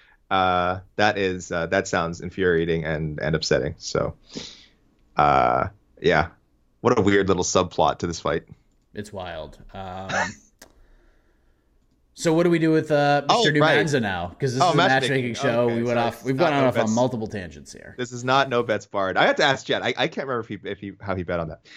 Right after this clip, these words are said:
Speaker 1: Uh, I'm going. So, you know, we were talking about the post-fight show. What is Buckley's ceiling? I'm way, I was way higher on it than you guys were before fight night. I'm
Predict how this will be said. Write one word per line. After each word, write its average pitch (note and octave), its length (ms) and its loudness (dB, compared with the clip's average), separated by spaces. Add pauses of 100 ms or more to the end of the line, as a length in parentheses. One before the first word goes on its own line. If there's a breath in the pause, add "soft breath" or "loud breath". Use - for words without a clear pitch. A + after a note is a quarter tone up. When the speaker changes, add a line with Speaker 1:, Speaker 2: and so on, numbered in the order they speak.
(240 loud breath)
Speaker 1:
Uh, A#2+ 500 4 (180)
I'm A#3+ 140 2
going. D4 440 2
So, G#3 420 0
you F#3+ 120 2
know, F3+ 60 4
we F3+ 80 4
were F#3 40 0
talking F3+ 180 2
about D3+ 160 0
the - 60 -8
post-fight C#3 320 -2
show. A#2 160 2
What A2 160 4
is A2+ 80 -2
Buckley's A2+ 400 -2
ceiling? G2+ 300 0
I'm C3 240 4
way, B2+ 240 4
I A2+ 160 2
was G2+ 120 -2
way B2 200 2
higher C3 340 2
on C3 80 -2
it - 180 -8
than G#2+ 120 -8
you A2+ 80 -4
guys G#2+ 200 0
were A2+ 200 2
before A2+ 340 0
fight A#2+ 240 0
night. A#2+ 260 2
I'm F2 280 -4